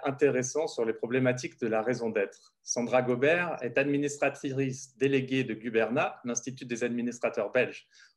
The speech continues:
Pour elle, les organisations du vingt et unième siècle ont besoin de structures de gouvernance inclusive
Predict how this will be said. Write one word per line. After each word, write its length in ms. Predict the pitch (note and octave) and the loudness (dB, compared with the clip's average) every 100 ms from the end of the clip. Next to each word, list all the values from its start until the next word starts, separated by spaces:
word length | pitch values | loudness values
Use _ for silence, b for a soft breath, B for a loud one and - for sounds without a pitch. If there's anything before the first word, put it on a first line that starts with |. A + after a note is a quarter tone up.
| _ | _
Pour 200 | A#2+ A2+ | -4 2
elle, 380 | D#3+ E3+ C#3 C3+ | 2 0 -8 -14
les 240 | A2+ A2 C3+ | -8 -2 0
organisations 680 | C#3 C#3+ C3+ C#3+ C#3+ D3 | 2 2 2 0 0 -6
du 120 | B2 | -6
vingt 200 | A2 C#3 | -4 -4
et 60 | C3+ | -2
unième 240 | A#2+ A2+ | -2 -4
siècle 340 | A2 - D3+ D#3 | -4 -2 -2 -2
ont 80 | A2+ | -8
besoin 280 | A2 A2+ C#3 | -8 -6 -6
de 80 | A2+ | -6
structures 480 | - C3+ C3 D#3 | -6 -8 -6 -6
de 100 | B2+ | -6
gouvernance 760 | A2+ A#2+ A#2 A2+ A2+ A2 - - b b - | -6 -4 -4 -4 -4 -6 -10 -20 b b -6
inclusive 680 | D3 - C3 A#2 D3 D#3+ | -6 -4 -8 -6 -8 -10